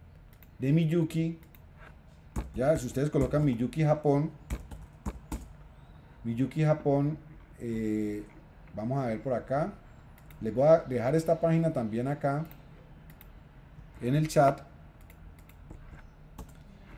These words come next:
y miren, por acá viene donde dice Seed Beats,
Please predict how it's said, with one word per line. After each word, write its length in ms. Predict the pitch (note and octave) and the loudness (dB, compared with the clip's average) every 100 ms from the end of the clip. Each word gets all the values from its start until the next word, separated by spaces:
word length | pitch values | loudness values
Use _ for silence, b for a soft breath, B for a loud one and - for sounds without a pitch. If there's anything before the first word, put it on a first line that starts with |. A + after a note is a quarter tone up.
| B | B
y 140 | D#3 E3+ | 2 6
miren, 240 | D#3 A2+ | 6 6
por 100 | B2 | 2
acá 280 | A2+ C3+ D3 | 2 4 6
viene 500 | D#3+ E3 E3+ F3+ - - - - | 6 6 4 0 -4 -16 -18 -14
donde 280 | A2+ B2 B2 | -4 0 2
dice 200 | B2+ E3 | 2 0
Seed 300 | E3 F3+ D#3 | -2 -2 -2
Beats, 480 | F3+ G#3 - - | -2 -4 -6 -10